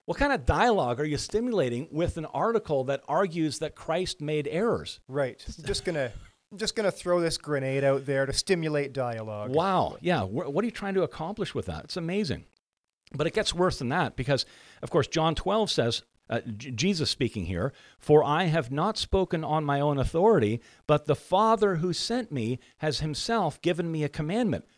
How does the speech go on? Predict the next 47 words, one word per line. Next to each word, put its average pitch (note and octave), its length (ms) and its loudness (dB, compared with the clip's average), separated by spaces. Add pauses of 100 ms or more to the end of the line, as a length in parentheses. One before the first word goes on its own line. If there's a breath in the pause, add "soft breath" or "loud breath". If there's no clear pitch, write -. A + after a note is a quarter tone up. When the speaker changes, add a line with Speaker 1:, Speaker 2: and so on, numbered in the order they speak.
(140 soft breath)
Speaker 1:
what D3 280 0
to A2+ 80 0
say B2 440 0
and C#3 180 -4
what C#3 200 -2
to A#2+ 80 -8
speak." - 460 -4 (460)
So D3+ 360 2 (800)
if C#3+ 160 0
Jesus G#3 480 0
was D#3 140 -2
communicating D#3 720 -2
error, C#3 440 -2
because B2+ 220 -6
that's B2+ 220 -4
what C#3 100 -4
they're F3 80 -4
saying, C#3 240 -4
Jesus C3+ 400 -6
was G2+ 160 -6
wrong C3+ 460 -2 (300 soft breath)
when B2+ 120 -2
he A#2 100 -2
referred C#3 520 0
to B2+ 240 -2
Genesis C3+ 580 -2
as A2+ 140 -2
being A#2+ 260 -4
actual A2+ 360 -6
history B2+ 400 -2
and A2 160 -6 (280 soft breath)
Adam A#2 300 -4
as A#2+ 120 -2
a B2+ 60 -2
real A#2+ 160 0
person A2+ 380 0
and G#2 100 -6
so D3 140 -2
on, G#2+ 120 -4
'cause F#2+ 140 -6
we G2+ 80 -4
came A#2 220 -4
from D3+ 120 -2
ape B3 160 2
men, A2+ 200 -2
of - 100 -14
course. F2+ 320 -4